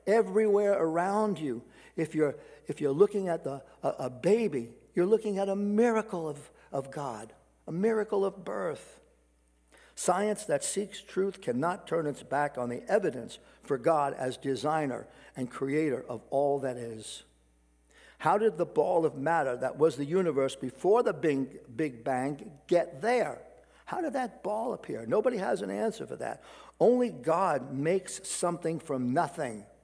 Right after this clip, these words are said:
Do you believe that? Only God can make something from nothing. How do we know? Because he did it. You're sitting on one of the pl-, one of the pieces of that big ball after the Big Bang.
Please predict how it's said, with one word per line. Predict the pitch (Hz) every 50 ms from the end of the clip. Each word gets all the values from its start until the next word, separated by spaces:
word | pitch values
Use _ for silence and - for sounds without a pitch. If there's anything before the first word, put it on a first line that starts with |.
| _ _ _ _ _ _ _ _ _ _ _ _ _ _ _ _ _ _ _ _
Do | - 120
you | 113
believe | 113 127 123 143 160
that? | 156 175 175 185 - - - - _ _ _ _ _ _ _ _ _ _ _ _ _ _ _ -
Only | - 123 147 156 156 180
God | 170 160 165 147 151 139 139 139
can | - 117 120 123
make | 127 123 123 -
something | - - 147 151 151 147 - 151 143 143
from | 135 - 131 127 127
nothing. | 143 147 143 - 127 117 110 - _ _ _ _
How | - - 143 160
do | 156 156
we | 147 151 156
know? | 151 160 170 190 - - - -
Because | 170 147 180 147
he | 165 160
did | - - - 165
it. | 147 123 - - - - - - _ _ _ _ _ _ _ _ _ _ _ _ _ _ _ _ _ _ _ _ _ _ -
You're | - 143
sitting | - - - 185 185 180 170
on | 156 143 127 -
one | - 135 165 175 170
of | 147
the | 143 135
pl-, | - - - 190 - - - -
one | - 151 170 185
of | 180 160
the | 151 147
pieces | - - 185 214 180 - - 143 113
of | 147 139 139
that | 147 139 123 120
big | 117 160 170 151 127 110
ball | 156 156 165 156 135 139
after | 139 143 139 - 143
the | 135 147
Big | 123 127 151 139 131
Bang. | 131 147 147 135 123